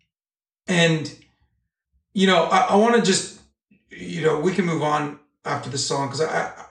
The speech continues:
I, I don't, I like the song. It's definitely not my,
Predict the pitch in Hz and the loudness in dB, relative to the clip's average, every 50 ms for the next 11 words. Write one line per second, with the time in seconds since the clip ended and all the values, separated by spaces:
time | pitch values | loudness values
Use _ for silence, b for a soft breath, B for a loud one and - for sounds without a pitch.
0 | _ _ - 160 165 160 156 - - 160 160 160 160 165 160 160 - 156 143 139 | _ _ -4 0 0 0 0 -2 -2 0 2 2 4 2 0 0 0 -2 -2 0
1 | 156 208 214 - 165 - - - 165 143 139 135 143 - B B B B B B | 2 2 2 2 0 -4 -6 -4 -2 -2 -2 -2 -4 -6 B B B B B B
2 | B B - - - - 190 185 185 185 170 165 165 160 156 151 156 | B B -20 -10 -2 0 0 0 0 0 0 0 0 0 0 -2 -4